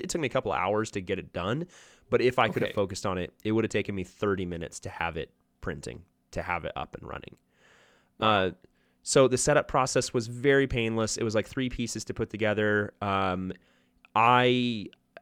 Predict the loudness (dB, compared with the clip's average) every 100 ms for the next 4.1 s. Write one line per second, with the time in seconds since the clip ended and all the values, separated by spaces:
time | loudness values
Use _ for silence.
0 | -8 -4 -4 0 2 2 2 0 2 0
1 | 0 -2 0 -2 -2 -6 -8 -12 -8 0
2 | 2 2 -2 0 0 0 -2 -4 -6 -4
3 | -4 -6 -8 -8 -4 -6 -4 -6 -4 -6
4 | -8